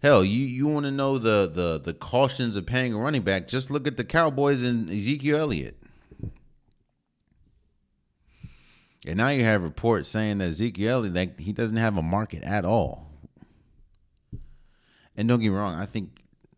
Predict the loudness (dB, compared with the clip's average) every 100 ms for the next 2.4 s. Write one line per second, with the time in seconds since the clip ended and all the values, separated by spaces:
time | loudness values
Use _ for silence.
0 | -18 -14 -12 -6 -4 -2 -2 0 2 2
1 | 0 -4 -2 -4 0 0 0 -2 -4 -6
2 | -2 0 0